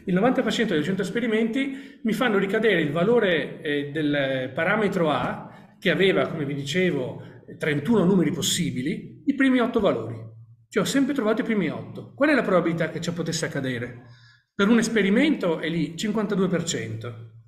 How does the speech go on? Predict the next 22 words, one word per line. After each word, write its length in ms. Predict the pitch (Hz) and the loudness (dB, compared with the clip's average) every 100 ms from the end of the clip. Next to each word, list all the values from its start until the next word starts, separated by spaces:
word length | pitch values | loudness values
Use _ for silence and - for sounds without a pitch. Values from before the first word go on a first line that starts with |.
| _ | _
ma 140 | - 131 | -10 -4
per 140 | 175 | -2
duecento 360 | 165 156 202 185 | 0 2 2 0
esperimenti 800 | 170 180 226 160 165 170 254 254 | 0 2 2 2 0 0 -2 -2
è 440 | 165 175 - - | 0 0 -2 -6
uno 180 | 208 214 | -2 0
virgola 300 | 190 170 147 | 0 0 -2
cinquecentottantasette 1000 | 143 175 160 202 170 170 226 160 120 180 | -4 -6 -4 -2 0 0 0 -2 -4 -2
in 140 | 202 175 | 0 0
ordine 240 | 175 165 | 0 0
di 80 | 156 | 0
grandezza 540 | 170 202 151 127 - | 0 0 -2 -2 -2
alla 100 | 170 | 0
dieci 280 | 165 131 - | 0 -2 -2
alla 100 | 151 | -2
meno 180 | 143 143 | -2 -2
cinquantasette. 840 | 143 139 139 135 - 113 - - - | -4 -6 -6 -8 -10 -12 -14 -20 -20
Cioè 160 | - 185 | -2 0
una 100 | 160 | 2
probabilità 420 | 160 175 202 220 | 2 2 4 2
molto 420 | 180 170 170 - | 4 4 4 2
piccola 420 | - 139 - 131 | -2 -6 -6 -12